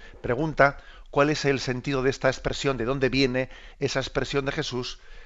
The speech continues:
camino del Calvario. Bueno, hay que decir que el autor de la película también se toma, ¿eh? se toma su libertad, porque esa expresión, "hago nuevas todas las cosas",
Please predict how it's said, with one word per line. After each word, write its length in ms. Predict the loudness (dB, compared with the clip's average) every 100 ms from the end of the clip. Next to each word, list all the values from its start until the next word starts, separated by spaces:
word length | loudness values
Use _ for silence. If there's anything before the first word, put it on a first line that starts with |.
| -12
camino 600 | 0 0 0 0 2 2 -2
del 260 | 0 0
Calvario. 500 | 2 0 4 2 2 -6
Bueno, 180 | -6 -6
hay 100 | -6
que 100 | -2
decir 360 | -2 0 -2 -2 -16 -18 -12 -6 -4 -6 -8 -4
que 360 | 2 4 4 2
el 120 | 2
autor 300 | 2 4 4
de 80 | 6
la 120 | 4
película 420 | 2 0 2 4
también 300 | 4 2 0
se 180 | -2 -6
toma, 360 | 0 0 0 -4
¿eh? 160 | -6 -8 -10
se 180 | -12 -10
toma 340 | -6 -2 -2 -2
su 240 | -4 -4
libertad, 440 | 0 0 4 2 2
porque 280 | 0 0 0 -6 -10 0
esa 560 | 0 4 4 4 0 -4
expresión, 640 | -4 0 -2 0 0 0 -4 -18 -20 -20 -20 0
"hago 240 | 2 2
nuevas 440 | 0 2 4 2 0
todas 240 | 0 0
las 180 | -2 -2
cosas", 480 | -4 0 0 0